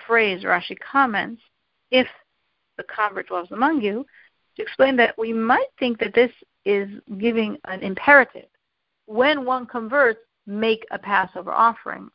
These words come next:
And the reason why we might think that is because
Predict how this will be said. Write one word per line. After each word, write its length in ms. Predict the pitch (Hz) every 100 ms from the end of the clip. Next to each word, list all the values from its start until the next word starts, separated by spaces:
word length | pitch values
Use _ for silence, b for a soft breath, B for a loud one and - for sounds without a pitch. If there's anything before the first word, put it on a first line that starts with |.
| _ -
And 120 | 220
the 60 | -
reason 240 | - 269
why 100 | 240
we 160 | 220 220
might 360 | 233 277 466 440
think 240 | 466 508 -
that 320 | 262 254 -
is 80 | 226
because 380 | 247 - 247